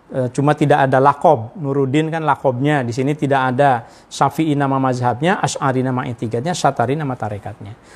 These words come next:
Lalu diperkuat dengan data-data lain bahwa ternyata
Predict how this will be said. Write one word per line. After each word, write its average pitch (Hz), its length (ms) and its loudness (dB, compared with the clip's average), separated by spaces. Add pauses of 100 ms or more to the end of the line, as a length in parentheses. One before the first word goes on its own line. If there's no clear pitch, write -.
(180)
Lalu 160 320 4
diperkuat 220 480 0
dengan 175 240 0
data-data 165 480 0
lain 196 240 -2
bahwa 151 320 0
ternyata 165 720 -2